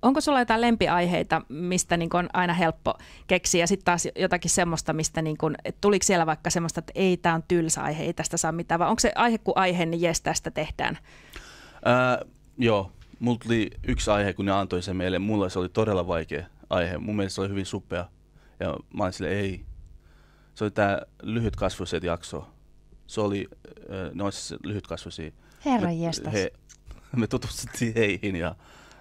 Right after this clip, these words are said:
Speaker 2: ja ne oli hyvin ystävällisiä. Ne kutsui meidät sinne, että hei,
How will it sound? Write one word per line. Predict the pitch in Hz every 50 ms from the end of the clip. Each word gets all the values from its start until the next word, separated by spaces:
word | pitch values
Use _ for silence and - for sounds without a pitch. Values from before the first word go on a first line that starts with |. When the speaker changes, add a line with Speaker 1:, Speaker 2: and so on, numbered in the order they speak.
| - -
Speaker 2:
ja | 95 95
ne | 107
oli | 101 101
hyvin | 104 98 98 98
ystävällisiä. | 92 - - 87 90 85 87 87 87 - 80 -
Ne | - 95 98
kutsui | - 120 117 - - 92
meidät | 90 85 82 85 -
sinne, | - 92 90 90 85
että | 85 - 98
hei, | 92 92 90 -